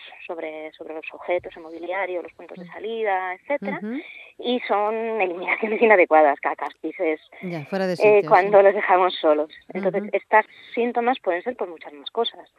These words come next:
Speaker 2: Ujú.
Speaker 1: Por ejemplo, un perro puede ladrar porque escucha mucho movimiento al otro lado de la puerta y lo que tiene es ladrido de alarma o agresividad territorial y está dando ahí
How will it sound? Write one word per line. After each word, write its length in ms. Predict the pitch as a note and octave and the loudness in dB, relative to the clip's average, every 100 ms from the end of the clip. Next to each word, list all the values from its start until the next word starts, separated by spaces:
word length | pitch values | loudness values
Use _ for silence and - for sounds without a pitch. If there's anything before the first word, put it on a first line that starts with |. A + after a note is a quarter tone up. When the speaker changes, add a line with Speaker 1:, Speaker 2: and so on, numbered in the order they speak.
| - - | -20 -14
Speaker 2:
Ujú. 320 | G3+ E3 G3+ | -12 -12 -6
Speaker 1:
Por 140 | A3 D#3+ | -4 -4
ejemplo, 600 | - G3+ F#3 D#3+ D3 - - | 2 0 2 -2 -4 -8 -12
un 120 | D3+ | -6
perro 200 | - C#3+ | -4 -2
puede 180 | D3+ D3 | -2 2
ladrar 440 | D#3 E3 D#3+ F#3 | 4 8 8 6
porque 600 | - F#3+ - F3 D3+ D#3 | 2 -8 -4 -2 -2 -2
escucha 320 | D3 - - D3+ | -4 -10 -12 -12
mucho 180 | D#3 | -12
movimiento 440 | D#3 D#3 D3+ D#3+ D3+ | -12 -10 -8 -4 -2
al 60 | |
otro 160 | D3 D#3+ | -2 -4
lado 100 | D#3+ | -2
de 80 | D#3 | -2
la 80 | E3 | -2
puerta 380 | F#3+ F#3 G#3 B3 | -2 -2 -4 -2
y 20 | |
lo 80 | F3 | -4
que 80 | |
tiene 200 | C#3+ C#3+ | -4 -8
es 40 | C#3+ | -4
ladrido 320 | D#3 E3 D#3 | -4 -4 -2
de 80 | C#3+ | 0
alarma 460 | D3 F#3 F#3+ G3 | 2 0 0 -4
o 40 | E3 | -2
agresividad 420 | D3+ D3 C#3+ C#3+ | -4 -4 -4 -4
territorial 580 | - D3 F3 E3 E3 G3+ | -6 -8 -4 -2 -2 -2
y 60 | F3+ | -8
está 160 | D#3 | -10
dando 200 | C#3+ D3 | -12 -8
ahí 240 | D3 C#3+ | -8 -8